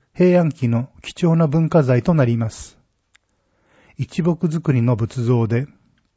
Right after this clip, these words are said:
一木造りとは、仏像を一本の木材から彫り出す技法。像の高さは五十九点五センチメートル。地元では、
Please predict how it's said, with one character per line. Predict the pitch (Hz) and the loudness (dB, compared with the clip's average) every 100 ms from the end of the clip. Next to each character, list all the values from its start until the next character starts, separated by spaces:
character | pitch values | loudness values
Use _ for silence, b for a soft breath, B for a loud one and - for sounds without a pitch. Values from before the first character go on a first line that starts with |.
| _ _ _ _ _ _ _ - | _ _ _ _ _ _ _ -12
一 | - 180 | -8 -2
木 | 170 160 175 | -2 0 -2
造 | 160 - | -2 -2
り | 117 | -4
と | - 127 | -2 0
は、 | 123 135 _ _ - | 0 -2 _ _ -6
仏 | 127 - | -4 -2
像 | 147 156 151 | 0 2 4
を | 143 147 277 | 2 0 0
一 | 185 | -4
本 | _ 170 139 | _ -2 0
の | 123 | 0
木 | 113 107 160 | 0 0 0
材 | 143 113 | 2 0
か | 143 | 0
ら | 147 | -2
彫 | 143 135 | 0 0
り | 147 | 0
出 | 139 | 0
す | - 104 | -4 -4
技 | 110 | -4
法。 | 120 117 - _ _ _ _ _ _ _ _ - | -4 -6 -8 _ _ _ _ _ _ _ _ -4
像 | 143 185 | 2 2
の | 139 | 2
高 | - 127 117 | 0 -2 -2
さ | - | -2
は | 123 135 - _ - | 0 0 -2 _ -6
五 | 123 135 | 0 2
十 | 175 180 | 4 2
九 | - 185 | 2 0
点 | - 139 127 220 | 2 2 0 0
五 | 147 143 | -2 2
セ | 175 | 2
ン | 160 | 2
チ | - | 2
メ | 151 147 | 2 2
ー | |
ト | 117 113 | 0 -4
ル。 | 110 - _ _ _ - | -8 -12 _ _ _ -8
地 | 107 | -2
元 | 147 175 196 | 0 2 2
で | 175 | 2
は、 | 135 123 | 4 2